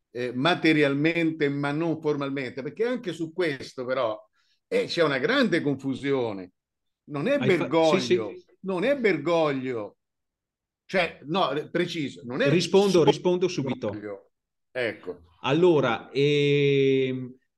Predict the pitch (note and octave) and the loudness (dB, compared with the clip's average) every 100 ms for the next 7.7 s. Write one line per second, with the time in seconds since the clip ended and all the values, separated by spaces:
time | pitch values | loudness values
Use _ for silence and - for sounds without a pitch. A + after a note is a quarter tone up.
0 | _ D#3 D#3 D3 F3 A#3+ A3+ G3+ F3 E3+ | _ -2 -2 0 2 2 4 2 2 2
1 | D#3 C3 - C3 C3+ C3 C#3 C#3+ D3+ D3 | 0 0 0 0 0 0 0 0 -2 0
2 | C3 B2 B2 B2+ D3+ C#3 B2+ C3 C#3+ E3+ | 0 2 0 0 -2 -2 -2 -4 -2 0
3 | F#3+ F#3+ G3 G3 - C3 C3+ C3+ D3+ D3+ | -2 -2 -2 -2 -4 -4 -2 -2 -2 -2
4 | C#3 A#2+ A#2 - - E3+ E3+ - D#3 B2 | -4 -2 -2 -2 -2 -2 -2 -2 -2 -4
5 | - D3+ D#3+ D#3+ D#3 C#3 C#3 D#3+ D#3+ C#3+ | -6 -4 -4 -2 0 0 0 -2 -2 -2
6 | C#3 C#3+ A#2+ A2+ B2+ A#2+ A#2+ A2 G#2+ A2 | -2 -2 -4 -4 -6 -8 -8 -6 -6 -6
7 | - F#2 F2+ F2 G#2 G2 | -8 -10 -12 -6 -4 -4